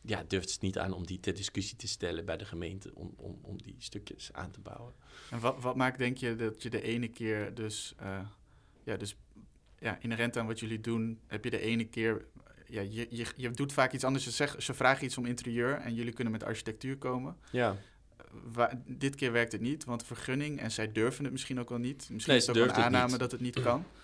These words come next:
Speaker 1: Ja.
Speaker 2: Ehm, wanneer werkt het wel, wanneer werkt het niet? Zeg maar, hoe
Speaker 1: Ja, dat is, dat ligt aan de opdrachtgever uiteindelijk. Kijk, eh, ik, ik, we kunnen alles bedenken, maar als, als de opdrachtgever niet wil,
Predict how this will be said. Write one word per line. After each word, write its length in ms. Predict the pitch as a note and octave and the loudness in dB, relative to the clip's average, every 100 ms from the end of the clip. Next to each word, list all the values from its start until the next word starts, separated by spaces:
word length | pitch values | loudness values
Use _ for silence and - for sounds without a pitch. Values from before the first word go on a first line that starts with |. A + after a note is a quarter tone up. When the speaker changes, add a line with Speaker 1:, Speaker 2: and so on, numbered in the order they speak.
| - - | -16 -2
Speaker 1:
Ja. 240 | B2+ D2+ - - | 0 0 -4 0
Speaker 2:
Ehm, 400 | A#2 A#2 A#2 A#2 - - - - - - - | 4 4 4 0 -6 -20 -20 -20 -20 -20 -8
wanneer 360 | A2+ B2 C#3 | 2 4 4
werkt 200 | C3 C3 | 4 2
het 100 | B2 | 0
wel, 220 | A#2+ B2+ | 2 2
wanneer 220 | A#2+ A#2 A2 | 2 0 0
werkt 180 | A2 | -2
het 120 | A2 A#2+ | -4 -4
niet? 260 | A2+ - | -4 -6
Zeg 160 | - G2 | -12 -8
maar, 120 | F#2+ | -6
hoe 120 | G#2 - - - - - - - | -6 -8 -18 -20 -20 -20 -20 -10
Speaker 1:
Ja, 220 | - G2+ G#2 | 4 8 8
dat 180 | G#2+ | 6
is, 260 | A#2+ - - | 0 -4 -6
dat 160 | - A2 | -6 -2
ligt 180 | G#2 | 0
aan 80 | G#2+ | 2
de 100 | G#2+ | 2
opdrachtgever 600 | - B2 G#2 G2+ F#2 F#2 F#2 F#2+ | 0 0 2 2 2 -2 -4 -8
uiteindelijk. 600 | - - F2 F2 F2 - - - - - | -10 -4 -4 -4 -8 -10 -20 -20 -20 -14
Kijk, 240 | - G2+ | -8 -8
eh, 160 | - E2+ - | -8 -12 -12
ik, 200 | G#2+ - | -12 -10
ik, 100 | G#2+ - - _ - - - | -12 -16 -20 _ -20 -20 -18
we 180 | - G#2 | -4 -2
kunnen 220 | G#2 A#2+ | 0 0
alles 540 | - A#2 A#2+ C3 - - | 4 4 4 0 -6 -6
bedenken, 440 | G#2 G#2 G2 A#2 | 2 4 4 0
maar 180 | A2 F#2+ | 0 0
als, 360 | - G2 - - | -2 -4 -8 -10
als 180 | G2+ | -10
de 60 | - | -8
opdrachtgever 520 | - G#2 - G2 F#2+ | -8 -8 -2 -2 -2
niet 220 | F#2+ F#2+ - | -2 -4 -2
wil, 500 | F#2 G2+ A2+ A2 | 0 2 0 -4